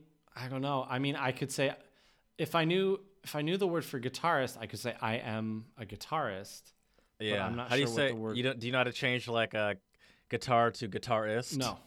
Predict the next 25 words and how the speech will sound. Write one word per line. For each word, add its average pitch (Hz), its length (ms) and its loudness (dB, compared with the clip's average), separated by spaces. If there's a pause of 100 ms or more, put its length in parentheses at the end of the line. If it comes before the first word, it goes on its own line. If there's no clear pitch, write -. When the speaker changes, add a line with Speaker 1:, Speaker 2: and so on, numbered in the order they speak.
(460)
Speaker 1:
Mm-mm. 92 260 -12 (120)
Speaker 2:
Okay. 90 280 -8 (160)
Speaker 1:
I 98 100 -10
don't. 98 300 -6 (160)
Speaker 2:
Well, 131 160 -2
you're 135 160 -2
st-, 131 320 -10
you're 127 140 -4
still 127 240 -2
y-, 117 140 -2 (120)
Speaker 1:
Still 180 400 2
a 185 60 6
Speaker 2:
you're 170 100 8
still 151 200 6
new 139 60 6
Speaker 1:
beginner, 107 180 4
Speaker 2:
in 101 100 -4
Speaker 1:
that's 127 240 2
Speaker 2:
your, - 60 -8
Speaker 1:
for 131 120 0
sure. 98 400 -4 (160)
Speaker 2:
in 107 140 -6
your 101 140 -2
journey. 92 520 -2
Speaker 1:
Right, 95 320 -4